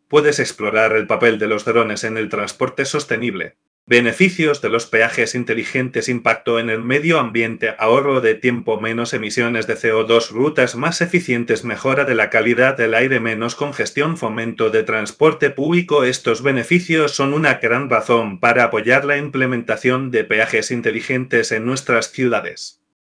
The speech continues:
Soluciones de transporte y peajes inteligentes. Integración con el transporte público. La integración del transporte público con soluciones de peajes inteligentes es clave para mejorar la movilidad en las ciudades.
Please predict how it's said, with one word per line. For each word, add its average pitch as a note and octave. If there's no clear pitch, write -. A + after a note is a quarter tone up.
Soluciones A#2
de A#2
transporte B2+
y A#2+
peajes B2
inteligentes. A2+
Integración A#2
con A2
el A2
transporte C3+
público. E3+
La C#3
integración A#2
del G#2+
transporte C3
público E3
con A2+
soluciones A2
de A2
peajes B2+
inteligentes A#2
es A2+
clave D#3
para C#3+
mejorar A2+
la C3
movilidad B2
en A2+
las A2
ciudades. G2